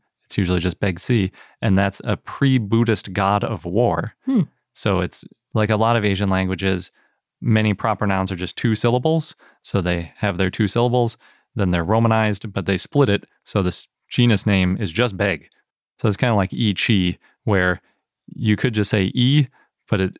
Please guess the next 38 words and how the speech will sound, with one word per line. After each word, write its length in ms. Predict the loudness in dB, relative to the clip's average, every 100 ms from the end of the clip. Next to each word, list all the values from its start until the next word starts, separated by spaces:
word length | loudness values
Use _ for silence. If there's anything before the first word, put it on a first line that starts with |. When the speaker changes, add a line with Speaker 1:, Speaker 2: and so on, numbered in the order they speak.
| -4
Speaker 1:
it 140 | -2
kind 180 | 0 0
of 60 | 0
sounds 240 | 0 0
weird 340 | 0 0 0
because 200 | -2 -4
we're 80 | -2
used 240 | -2 -2 -2
to 80 |
long 460 | -2 0 0 2 0 0 -2
<laughs> 200 | -2 -4
dinosaur 500 | -2 0 0 2 2
names. 340 | 2 2 2
Speaker 2:
Mm-hmm. 440 | 4 4 4 2 -2
Speaker 1:
So 200 | -4 0
I 220 | 2 2 0
don't 160 | 0
know. 280 | -2 -4 -4 -4
I'm 140 | -2
like, 240 | -2 -4 0
I'll 120 | -2
call 300 | 0 0 0
it 160 | -2 -2
Beg 380 | -2 0 -4 -10 -16 _ _ -4
because 500 | -2 0 -2 -2 -10 -6
Beg 240 | -2 -2 -4
Tsi 300 | -2 0 2
is 100 | 0
kind 220 | -2 -2
of 80 | -2
hard 160 | -2
to 80 | -2
say. 340 | -2 0 -2 -4 _ _ _
Speaker 2:
But 140 | -2
you 80 | 0
beg 300 | 2 2 2
to 100 | 2
differ. 340 | 2 2 0